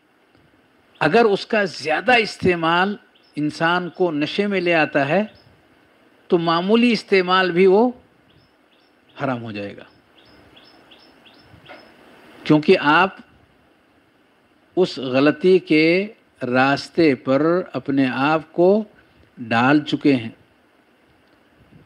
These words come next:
थोड़ी चीज़ आपने अगर ले ली है तो ज़्यादा लेना आपके लिए कोई मुश्किल चीज़ नहीं रही।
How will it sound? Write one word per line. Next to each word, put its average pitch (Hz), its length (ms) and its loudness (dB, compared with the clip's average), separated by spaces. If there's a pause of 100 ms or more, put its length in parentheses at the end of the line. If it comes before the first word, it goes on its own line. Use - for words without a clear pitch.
(680)
थोड़ी 156 400 4
चीज़ 170 540 0
आपने 147 440 -2
अगर 135 300 -2
ले 151 220 0
ली 185 180 2
है 190 260 -2 (920)
तो 180 120 2
ज़्यादा 143 400 0
लेना 143 340 -2 (120)
आपके 135 340 -2
लिए 131 140 0
कोई 131 200 -2
मुश्किल 123 360 -6
चीज़ 185 300 0 (800)
नहीं 135 280 0
रही। 104 300 -4